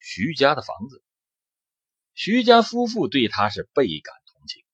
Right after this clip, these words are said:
本来月租金是一百元钱的房子，五十块钱就租给了他，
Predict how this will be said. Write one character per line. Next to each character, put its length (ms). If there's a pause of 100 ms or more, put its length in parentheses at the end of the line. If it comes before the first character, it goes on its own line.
(360)
本 220
来 160
月 260
租 240
金 200
是 140
一 220
百 180
元 220
钱 200
的 100
房 280
子， 160 (160)
五 300
十 100
块 180
钱 220
就 260
租 220
给 80
了 160
他， 60